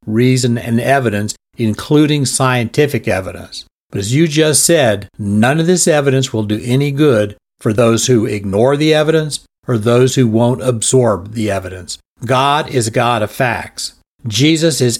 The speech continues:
our Savior because of the fact of the resurrection.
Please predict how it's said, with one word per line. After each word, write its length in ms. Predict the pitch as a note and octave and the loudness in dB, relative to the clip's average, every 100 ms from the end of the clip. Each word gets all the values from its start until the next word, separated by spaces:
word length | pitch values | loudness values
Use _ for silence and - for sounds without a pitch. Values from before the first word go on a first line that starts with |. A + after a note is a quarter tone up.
| - | -2
our 280 | B2 A#2 G#2 | 0 2 0
Savior 800 | - - D3+ D3+ B2 G2+ G#2 - | 0 2 2 0 0 -2 -4 -6
because 460 | - B2 C#3 B2+ A#2 | -2 0 2 2 2
of 200 | A2 G#2 | 0 -2
the 100 | G#2+ | -4
fact 720 | - D3 C#3 A2+ G2 - - | -4 -4 -2 -2 -6 -10 -10
of 140 | - G2+ | -6 -4
the 100 | G2 | -2
resurrection. 1000 | G#2+ B2+ C3+ C3+ A#2+ F2+ - - F#2 | 2 2 4 4 2 0 -6 -8 -10